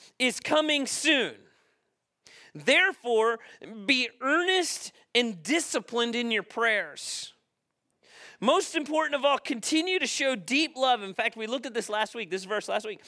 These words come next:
"Continue to show deep love for each other, for love covers a multitude of" what? "Sins," right? "Cheerfully share your home with those who need a meal or place to stay."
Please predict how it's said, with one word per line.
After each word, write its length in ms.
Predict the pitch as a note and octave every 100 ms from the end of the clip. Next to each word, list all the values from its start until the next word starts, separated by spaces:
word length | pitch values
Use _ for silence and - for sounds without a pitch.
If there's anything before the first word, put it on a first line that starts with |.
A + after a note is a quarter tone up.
| - -
"Continue 400 | A#3+ A#3 D4+ E4
to 40 |
show 200 | B3 C4
deep 340 | G#3 E3 C#4 A#3+
love 240 | C4 B3+
for 140 | B3+
each 240 | A#3 B3 C4
other, 240 | A#3+ A3+ - - -
for 180 | G3+
love 400 | F#3+ A#3 D4+ D#4+ - _ -
covers 480 | C#4 C#4+ D4 D4 G3+
a 80 |
multitude 1000 | E3+ F3+ G#3+ C#4+ D4+ D4 G#3 D4 C4+ C4
of" 160 | A#3+ G3
what? 380 | G3+ D#3+ A#2 - _ _ _
"Sins," 580 | - - C3+ A2 G#2+ G2
right? 240 | A2+ B2 _ _ _ _ _ _ - - -
"Cheerfully 640 | - F4+ F#4+ D#4+ A3+ G#3+
share 300 | G3+ C4 C4
your 200 | A#3 A#3
home 300 | A3+ C4 A#3+
with 140 | F#3 - - -
those 240 | A3 A3+
who 120 | A#3
need 220 | A3+ A#3
a 40 | A3+
meal 600 | A3 B3 C4 G3+ D#3+ - - _ _
or 140 | - C3+
place 500 | - F3 F3+ - - _ _
to 120 | -
stay." 640 | D#3 - E3 C#3+ A#2+ -